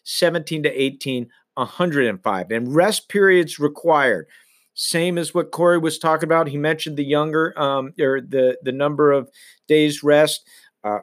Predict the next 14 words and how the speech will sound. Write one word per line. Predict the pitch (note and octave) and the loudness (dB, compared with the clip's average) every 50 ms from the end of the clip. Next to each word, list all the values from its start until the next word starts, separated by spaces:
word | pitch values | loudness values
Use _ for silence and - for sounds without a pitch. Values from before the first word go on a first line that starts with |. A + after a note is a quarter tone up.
| _ | _
for | - D3 C#3 C3 | -2 -2 0 2
ages | D#3 D#3+ D#3+ D3 C#3+ C3+ - - | 2 2 2 0 -2 -4 -4 -4
six, | - - G#3+ A3+ A#3 A#3 - - | -4 0 2 2 2 0 -4 -8
seven | - - G#3+ A3 A3 A#3+ G#3+ | -6 -2 -2 0 0 0 2
to | F3+ F3 | 2 0
sixteen, | E3 - - F#3+ F3 - - - - F3 D#3+ D3 C#3 | 0 0 -2 -4 -4 -4 -8 -4 -2 -2 0 0 -2
and | B2+ B2 | -2 -4
I | A#2+ | -4
think | - - D3+ D3 | -4 -4 -6 0
that's | E3 D3+ C#3 - | 0 0 0 0
good | - D#3+ D#3 D#3 - | 0 -2 -2 0 2
for | D3+ C#3+ | 2 2
our | C#3 C#3+ | 2 2
purposes. | C#3+ - - D3 C3+ - B2+ A#2 - - A#2 G#2+ - | 0 0 -2 -2 -2 -2 -6 -10 -6 -6 -6 -6 -8